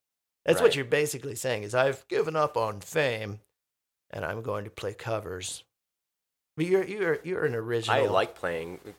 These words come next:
Speaker 2: uh, covers. I
Speaker 1: I
Speaker 2: like
Speaker 1: love
Speaker 2: the,
Speaker 1: playing
Speaker 2: I,
Speaker 1: covers.
Speaker 2: I
Speaker 1: I'm
Speaker 2: like
Speaker 1: not
Speaker 2: the,
Speaker 1: knocking the
Speaker 2: uh, the
Speaker 1: covers.
Speaker 2: workmanship that goes into it, learning the solos.
Speaker 1: Did you quit writing songs?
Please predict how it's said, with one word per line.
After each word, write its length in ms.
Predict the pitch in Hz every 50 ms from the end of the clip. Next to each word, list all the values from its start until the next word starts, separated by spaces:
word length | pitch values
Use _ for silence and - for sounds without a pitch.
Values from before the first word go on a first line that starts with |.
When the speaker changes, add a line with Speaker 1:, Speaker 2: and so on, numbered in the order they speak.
| -
Speaker 2:
uh, 40 | 101
covers. 360 | 104 - 110 101 92 92 85 90
I 60 | 107
Speaker 1:
I 60 | 98
Speaker 2:
like 140 | 104 110 107
Speaker 1:
love 180 | 107 110 120 113
Speaker 2:
the, 40 | -
Speaker 1:
playing 240 | - 104 82 - 95
Speaker 2:
I, 80 | - 101
Speaker 1:
covers. 140 | 101 107 101
Speaker 2:
I 60 | 107
Speaker 1:
I'm 80 | 110
Speaker 2:
like 120 | 117 123 131
Speaker 1:
not 80 | 123 -
Speaker 2:
the, 40 | -
Speaker 1:
knocking 200 | - 113 104 95
the 80 | 92 90
Speaker 2:
uh, 120 | 90 87
the 60 | 87 87
Speaker 1:
covers. 280 | 110 104 95 87 85
Speaker 2:
workmanship 540 | 95 107 123 - - 98 87 - - 85 73
that 120 | - 78 -
goes 220 | - 73 76 -
into 220 | 85 76 - - 73
it, 180 | 73 73 -
learning 300 | 90 92 92 95 95 90
the 60 | 85 82
solos. 500 | - - 92 90 90 90 90 90 90 87
Speaker 1:
Did 100 | 156 139
you 160 | 135 131 135
quit 240 | - - 160 147 -
writing 460 | 135 131 127 139 156 156 151 147 131
songs? 580 | 110 - - 127 120 131 156 180 220 220 - -